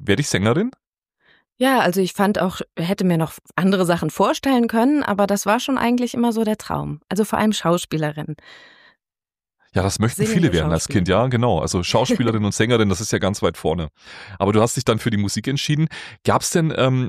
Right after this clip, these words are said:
Speaker 1: ein prägendes erstes musikalisches Erlebnis in deiner Kindheit?
Speaker 2: Also ich glaube, ich hab halt wirklich immer gesungen,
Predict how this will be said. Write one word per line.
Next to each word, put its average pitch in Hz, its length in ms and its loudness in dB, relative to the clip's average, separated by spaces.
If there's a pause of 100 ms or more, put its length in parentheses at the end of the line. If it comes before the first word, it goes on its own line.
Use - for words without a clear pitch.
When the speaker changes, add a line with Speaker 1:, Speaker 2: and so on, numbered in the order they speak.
Speaker 1:
ein 135 180 2
prägendes 127 480 2
erstes 117 420 0
musikalisches 107 680 0
Erlebnis 92 500 2
in 85 80 0
deiner 78 240 2
Kindheit? 73 460 -4 (1700)
Speaker 2:
Also 214 160 2
ich 196 140 -2
glaube, 196 260 2
ich - 120 -4
hab 214 120 -2
halt 185 180 0
wirklich 196 340 -4
immer 190 260 2
gesungen, 240 520 2